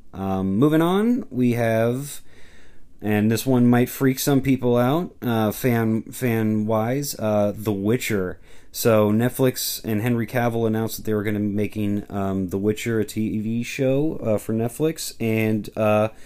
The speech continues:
it looks pretty toit, I gotta say. Looks pretty toit. Um,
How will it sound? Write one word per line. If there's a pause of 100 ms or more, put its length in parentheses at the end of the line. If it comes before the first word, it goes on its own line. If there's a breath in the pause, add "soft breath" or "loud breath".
(260 soft breath)
it
looks
pretty
toit,
I
gotta
say.
Looks
pretty
toit. (560 soft breath)
Um,